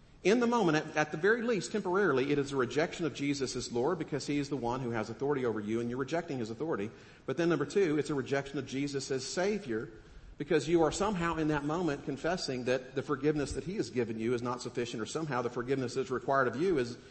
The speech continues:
is in excess of the infinite forgiveness of God that is available to you in Christ. You better forgive the offender.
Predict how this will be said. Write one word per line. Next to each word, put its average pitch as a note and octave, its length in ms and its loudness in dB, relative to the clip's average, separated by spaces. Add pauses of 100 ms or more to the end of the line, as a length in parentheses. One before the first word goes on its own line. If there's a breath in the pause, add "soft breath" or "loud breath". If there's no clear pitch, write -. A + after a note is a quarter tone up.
is B2+ 120 0
in C3+ 140 0
excess C3+ 460 0
of B2 100 0
the C3 80 0
infinite D3 500 -2
forgiveness C3+ 440 0
of B2 80 -6
God F3 300 4
that C#3 80 0
is C3+ 100 -6
available C#3 320 -2
to D#3 100 -6
you D#3+ 80 2
in D3+ 80 -2
Christ. F3+ 560 -4 (1500)
You - 60 -16
better G#3 160 0
forgive E3+ 320 0
the D3 80 -2
offender. D3 460 -4